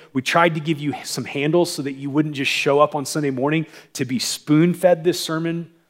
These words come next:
But we asked you in community groups and on your own between Sundays to wrestle with the words of Jesus, to sit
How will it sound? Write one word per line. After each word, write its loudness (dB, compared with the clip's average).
But 6
we 4
asked 4
you 0
in -8
community 0
groups -2
and -10
on -2
your -2
own -2
between -4
Sundays 0
to -2
wrestle 2
with 0
the 2
words 0
of -8
Jesus, -2
to -2
sit 4